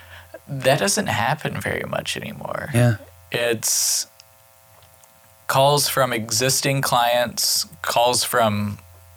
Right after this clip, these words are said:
Speaker 1: people you had worked with previously that have moved to a different company and remember you. And, and it's a lot of, uh,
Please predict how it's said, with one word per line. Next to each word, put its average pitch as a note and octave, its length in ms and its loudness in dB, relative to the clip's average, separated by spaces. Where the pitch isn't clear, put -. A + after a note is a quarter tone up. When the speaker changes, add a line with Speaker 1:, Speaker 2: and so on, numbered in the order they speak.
Speaker 1:
people C#3 320 2
you B2+ 120 2
had A#2+ 100 -2
worked A#2+ 320 0
with A#2 240 -4
previously C3+ 640 2
that A#2+ 140 2
have A2 120 0
moved A#2+ 300 -6
to A2+ 100 -2
a G#2 60 0
different G#2 360 -4
company E3+ 680 -2
and D3+ 120 0
remember D3+ 340 0
you. D3+ 480 0
And, B2 460 2
and B2 140 2
it's A#2 180 -2
a C3 60 4
lot A#2 340 4
of, A#2+ 580 0
uh, G#2 600 4